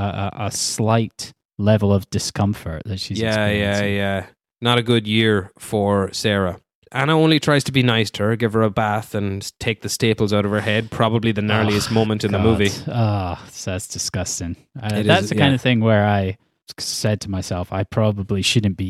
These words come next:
Speaker 1: eating breakfast while I watch this."
Speaker 2: <laughs> Did you watch this in the morning?
Speaker 1: <laughs> No, I don't think so. <laughs> I,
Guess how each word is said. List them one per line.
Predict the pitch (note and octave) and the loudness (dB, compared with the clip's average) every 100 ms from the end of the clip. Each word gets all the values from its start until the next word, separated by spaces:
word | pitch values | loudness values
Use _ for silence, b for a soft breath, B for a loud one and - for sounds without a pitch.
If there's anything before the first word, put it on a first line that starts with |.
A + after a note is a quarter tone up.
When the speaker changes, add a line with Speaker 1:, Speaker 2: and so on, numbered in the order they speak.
| F#2 | -6
Speaker 1:
eating | - F2 E2+ | -6 -6 -4
breakfast | F#2 F2+ - E2+ - - | -4 -6 -8 -8 -8 -8
while | F2 | -6
I | E2+ | -6
watch | E2+ F2+ - | -6 -8 -8
this." | F#2 F2+ | -8 -4
Speaker 2:
<laughs> | D#3 - G#3 - G3+ G#3+ - G#3 - G3 G3+ - F#3+ - G#3+ - _ - G#3 | -2 2 2 2 0 0 0 -2 -2 0 0 0 -2 -2 -4 -6 _ -14 -10
Did | E3 E3 | -2 2
you | |
watch | G#3 G#3 - | 4 4 2
this | G#3 G3 | 0 2
in | G3+ | 2
the | G3 | 4
morning? | A3 G3+ A2 G2+ - | 6 6 4 2 0
Speaker 1:
<laughs> | G#3+ - G#3 _ C#3 _ B A3+ G3+ | -2 0 -6 _ -8 _ B -6 -2
No, | C3 | 0
I | A2+ G#2 | 0 0
don't | A#2 A2 | -2 -2
think | G2 | -6
so. | - E2+ | -6 -6
<laughs> | F2+ A#2+ | -2 2
I, | A#2 | 2